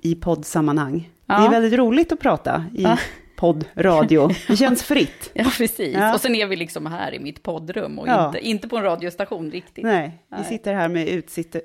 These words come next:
Speaker 1: utsikt över vattnet och i härligt, eh, vitt, eh, rum, så att det kan inte bli bättre.
Speaker 2: Nej, vad härligt. Men du, Karin, vem, om man nu ska försöka förstå sig på, vem,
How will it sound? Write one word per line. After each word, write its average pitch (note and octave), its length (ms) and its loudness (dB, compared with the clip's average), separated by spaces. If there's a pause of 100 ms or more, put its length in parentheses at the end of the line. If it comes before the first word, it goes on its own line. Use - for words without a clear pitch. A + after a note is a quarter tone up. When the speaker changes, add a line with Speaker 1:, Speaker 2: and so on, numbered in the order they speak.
Speaker 1:
utsikt - 580 -6
över D#3 180 0
vattnet D#3+ 560 -4
och D3+ 240 -2
i D3 280 -6 (200)
härligt, E3+ 480 -10
eh, E3 60 -2
vitt, D#3+ 420 -8
eh, D#3 60 -2
rum, D3+ 440 -2
så - 120 -12
att E3+ 120 -12
det E3 100 -8
kan G#3+ 140 -8
inte G3 140 -10
bli G3+ 160 -2
bättre. D#3+ 360 -8
Speaker 2:
Nej, - 240 -8 (140)
vad A3 120 0
härligt. F3 440 0
Men C#4+ 180 2
du, D4 120 2
Karin, - 340 -2 (120)
vem, C4+ 280 0 (160)
om C4+ 120 2
man A#3+ 80 2
nu D3+ 80 -2
ska D3+ 180 -8
försöka - 360 -6
förstå C#3+ 360 -8
sig - 160 -8
på, C3+ 300 -2
vem, D3+ 400 -2